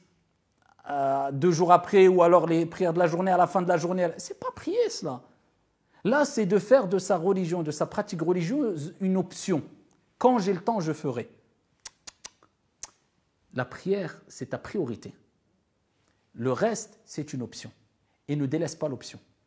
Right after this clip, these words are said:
Profite de ta vie, construis ta vie. Mais la priorité, c'est ta religion. C'est ta prière, salah. C'est ce qu'a mentionné le prophète, alayhi salatu wassalam, lorsqu'il dit, « Awwalu ma yuhasabu al-abdu alayhi yawm al-qiyama as-salah. »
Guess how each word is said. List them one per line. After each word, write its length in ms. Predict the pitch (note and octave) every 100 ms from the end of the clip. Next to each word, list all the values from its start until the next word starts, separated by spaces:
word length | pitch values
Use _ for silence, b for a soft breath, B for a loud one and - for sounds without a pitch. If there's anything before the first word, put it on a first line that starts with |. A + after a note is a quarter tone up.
| _ _ _ _
Profite 320 | - D#3 D#3+
de 80 | C3+
ta 180 | C3+ B2
vie, 160 | A#2 E3
construis 380 | - D3 -
ta 100 | C3+
vie. 120 | A#2+ C3
Mais 120 | B2+
la 120 | B2 A#2
priorité, 720 | - - A#3 D3+ D3 C4 A#3
c'est 260 | - - -
ta 100 | C4
religion. 420 | D#3 A2+ G2+ - - _ _ b b
C'est 280 | - - C#3
ta 100 | C4+
prière, 460 | - - G#3 C#3 -
salah. 500 | - C#3+ G3+ G#3 C3 _ _ b b
C'est 420 | - - A3+ G3+ -
ce 240 | - F3+
qu'a 220 | E3+ F3+
mentionné 420 | F3 F#3+ F#3 F#3
le 80 | G3
prophète, 340 | E3+ F3 F3 -
alayhi 200 | E3+ D#3
salatu 360 | - E3 D#3+
wassalam, 240 | E3 F3+ F#3+
lorsqu'il 280 | E3+ -
dit, « 120 | D3 G3+
Awwalu 340 | G3+ G#3 G3 F#3
ma 120 | G3
yuhasabu 600 | F#3 D#3 - F#3+ F#3 F3
al-abdu 280 | D#3 F#3+ E3+ E3
alayhi 360 | F3+ G3+ E3+
yawm 240 | F3+ G#3 F#3
al-qiyama 560 | F3+ F#3+ A3 G#3+ G#3+ - _
as-salah. » 420 | - - - A3